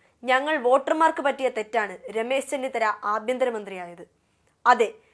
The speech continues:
കേരള സംസ്ഥാനം കണ്ട ഏറ്റവും മോശം ആഭ്യന്തരമന്ത്രിയുടെ പേരാണ് രമേശ് ചെന്നിത്തല എന്നത് കല്ലിൽ കൊത്തിവെക്കപ്പെട്ടിരിക്കുന്നു. അതുകൊണ്ടുതന്നെ ഇവിടെ കേവലം ഒരു പശ്ചാത്താപത്തിൽ ഒതുങ്ങുന്നതല്ല താങ്കളുടെ രാഷ്ട്രീയ പാപ്പരത്വം,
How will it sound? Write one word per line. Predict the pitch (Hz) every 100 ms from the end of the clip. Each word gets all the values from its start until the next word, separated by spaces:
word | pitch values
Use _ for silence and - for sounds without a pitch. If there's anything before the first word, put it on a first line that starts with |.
| _ -
കേരള | 262 269 294 302
സംസ്ഥാനം | 277 - 269 254 240
കണ്ട | 233 208 - 233
ഏറ്റവും | 277 277 311 311
മോശം | 277 277 269 214 214
ആഭ്യന്തരമന്ത്രിയുടെ | 220 254 254 254 240 247 226
പേരാണ് | 214 214 214 202 190 208
രമേശ് | 214 240 285 -
ചെന്നിത്തല | 277 262 254 233 220
എന്നത് | 214 208 196 - _ _ -
കല്ലിൽ | 233 254 277
കൊത്തിവെക്കപ്പെട്ടിരിക്കുന്നു. | - 233 220 277 262 233 202 196 185 175 170 - _ _ _ _ _ -
അതുകൊണ്ടുതന്നെ | 262 330 392 359 294 262 240 240 _ -
ഇവിടെ | 262 269 294 285
കേവലം | 269 285 320 330
ഒരു | 330
പശ്ചാത്താപത്തിൽ | 240 - - 302 311 302 262 269 220
ഒതുങ്ങുന്നതല്ല | 226 262 277 285 214 202 - _ _
താങ്കളുടെ | 233 233 269 285 269
രാഷ്ട്രീയ | 226 220 - - 277
പാപ്പരത്വം, | 262 226 214 220 208 202